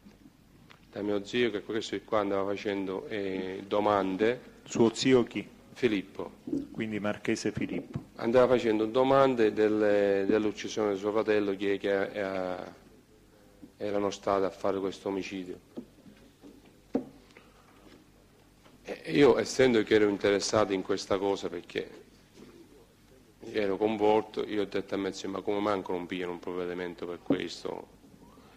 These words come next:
Speaker 1: E dice che ci sta pensando, sarò più buono con Antonino Madonia.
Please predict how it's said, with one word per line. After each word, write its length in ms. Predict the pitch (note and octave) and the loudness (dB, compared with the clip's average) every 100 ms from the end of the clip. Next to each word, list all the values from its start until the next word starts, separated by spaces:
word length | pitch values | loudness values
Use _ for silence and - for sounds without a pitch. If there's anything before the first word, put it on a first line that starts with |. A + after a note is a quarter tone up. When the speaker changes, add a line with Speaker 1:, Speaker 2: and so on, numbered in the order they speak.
| - | -4
Speaker 1:
E 120 | B2+ | -2
dice 160 | A2 | -2
che 120 | G#2 G2 | -4 -6
ci 140 | - | -10
sta 180 | - G#2+ | -10 -10
pensando, 920 | - G2+ - G2 F2+ F2+ F2+ G2 G#2+ | -8 -10 -8 -6 -6 -8 -8 -8 -6
sarò 320 | G2 G#2+ G#2+ G#2+ | -2 0 0 0
più 160 | - G#2+ | -6 -6
buono 280 | G#2 F#2+ | -4 -4
con 440 | F2+ F2+ F2 F2 F#2 | -6 -6 -8 -8 -10
Antonino 460 | G2 F#2+ - F#2+ F#2 | -8 -8 -6 -6 -4
Madonia. 480 | F2+ F2+ F2+ F2 | -6 -6 -6 -6